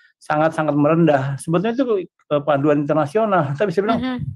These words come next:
Speaker 1: "Panduan praktis aja lah, bukan buku ajar." Saya nggak berani nulis buku ajar karena nanti ada yang marah sama saya, saya bilang. Tapi ya dipakai jadi buku ajar. <laughs> Gitu, seperti itu.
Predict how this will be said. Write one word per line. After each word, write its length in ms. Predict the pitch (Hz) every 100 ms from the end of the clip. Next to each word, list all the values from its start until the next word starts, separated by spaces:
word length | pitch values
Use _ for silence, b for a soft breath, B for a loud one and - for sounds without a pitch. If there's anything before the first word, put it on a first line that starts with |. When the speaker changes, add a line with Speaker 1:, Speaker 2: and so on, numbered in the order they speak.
| -
Speaker 1:
"Panduan 320 | 139 143 139
praktis 400 | 143 135 - 143
aja 160 | 143 156
lah, 140 | 208
bukan 240 | 180 143 143
buku 240 | 135 131
ajar." 320 | 139 127 160 151
Saya 160 | 175
nggak 80 | 131
berani 300 | 135 175 175
nulis 160 | 156 147
buku 240 | 135 147
ajar 240 | 143 139
karena 240 | 139 143 180
nanti 160 | 175
ada 80 | 143
yang 80 | 135
marah 240 | 143 165
sama 160 | 135 143 -
saya, 240 | 135 131
saya 100 | 143
bilang. 220 | 131 131 131 92 - _ _ _ _
Tapi 320 | 143 151 262
ya 80 | 147
dipakai 340 | 143 117 139
jadi 140 | 131 127
buku 220 | 123 131
ajar. 460 | 147 196 180 165 170
<laughs> 680 | 139 117 - 170 165 170
Gitu, 140 | 131 -
seperti 260 | 143 143
itu. 120 | 147